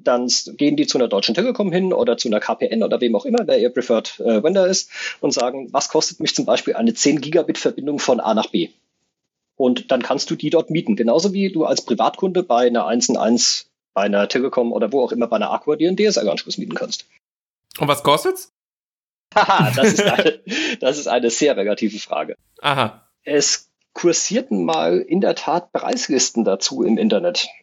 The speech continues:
Speaker 1: Ich weiß nicht, ob das wirklich, äh, Public Information gewesen war. Man konnte sich diese Preislisten einmal angucken.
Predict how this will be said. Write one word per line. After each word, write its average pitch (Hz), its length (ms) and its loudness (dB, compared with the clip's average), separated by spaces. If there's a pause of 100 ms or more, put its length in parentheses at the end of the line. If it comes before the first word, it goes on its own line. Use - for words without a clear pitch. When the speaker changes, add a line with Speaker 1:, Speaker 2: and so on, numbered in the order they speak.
(420)
Speaker 1:
Ich - 200 -2
weiß 135 280 0
nicht, 160 200 0
ob - 220 -12
das - 240 0
wirklich, 139 440 -2
äh, 123 760 0
Public 147 260 -2
Information 139 720 0
gewesen 127 540 2
war. 135 260 2
Man 127 220 -2
konnte 175 260 -2
sich 139 200 -8
diese 139 220 0
Preislisten - 540 0
einmal 120 300 4
angucken. 160 480 -2